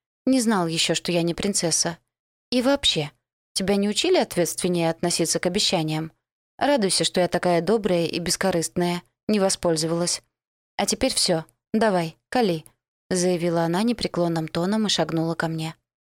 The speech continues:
Крепко сжав в моей же руке нож, приставила к своей груди с левой стороны.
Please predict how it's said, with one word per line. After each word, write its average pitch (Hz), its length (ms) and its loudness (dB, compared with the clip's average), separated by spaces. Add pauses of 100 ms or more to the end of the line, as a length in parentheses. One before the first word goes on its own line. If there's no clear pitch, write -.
(120)
Крепко 208 480 0
сжав 185 380 0
в - 40 -20
моей 185 380 0
же 165 160 0
руке 175 280 -2
нож, 175 360 -2 (420)
приставила 214 580 0
к - 80 -4
своей 170 380 0
груди 170 400 0
с - 120 0
левой 175 240 0
стороны. 165 500 -2